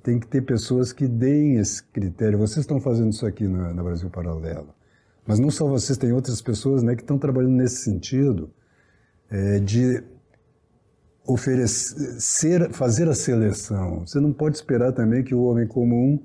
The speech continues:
s-, faça uma seleção do que é bom em termos de produção cinematográfica. Não dá.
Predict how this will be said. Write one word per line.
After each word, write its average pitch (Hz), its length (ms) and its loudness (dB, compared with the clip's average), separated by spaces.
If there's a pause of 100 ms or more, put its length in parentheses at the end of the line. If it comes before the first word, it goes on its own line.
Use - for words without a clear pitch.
(1160)
s-, - 340 -8 (260)
faça 160 280 0
uma 165 140 4
seleção 147 760 2
do 147 140 2
que 139 200 2
é 143 60 4
bom 127 480 2
em 143 60 4
termos 135 340 2
de 131 60 -4
produção 127 480 -2
cinematográfica. 123 1300 -2 (420)
Não 170 160 0
dá. 139 540 0